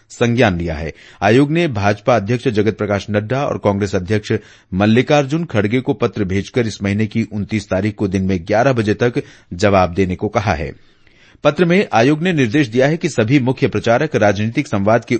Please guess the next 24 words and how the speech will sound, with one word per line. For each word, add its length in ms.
उच्च 220
मानक 360
स्थापित 340
करें 220
और 320
आदर्श 400
आचार 280
संहिता 400
के 140
प्रावधानों 600
का 200
पालन 240
करें। 260
कांग्रेस, 580
सीपीआई 680
और 140
सीपीआईएम 720
ने 240
अपनी 340
शिकायतों 480
में 180
श्री 320
मोदी 400
के 280